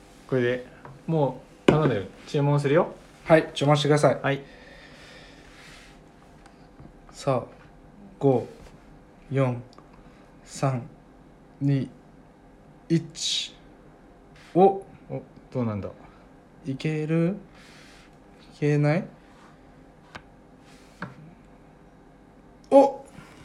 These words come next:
Speaker 2: いけた。いけました。
Speaker 1: えー。
Speaker 2: はい。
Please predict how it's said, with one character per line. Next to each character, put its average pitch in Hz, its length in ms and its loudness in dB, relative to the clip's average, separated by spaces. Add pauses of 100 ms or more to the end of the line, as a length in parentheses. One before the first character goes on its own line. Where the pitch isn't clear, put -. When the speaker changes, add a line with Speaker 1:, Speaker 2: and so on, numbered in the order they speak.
(200)
Speaker 2:
い 175 60 -6
け 202 100 4
た。 208 300 6 (880)
い 127 80 -6
け 156 120 4
ま 185 120 10
し 185 60 2
た。 - 260 6 (440)
Speaker 1:
え 135 880 2
ー。 160 60 2
Speaker 2:
は 165 60 6
い。 - 100 0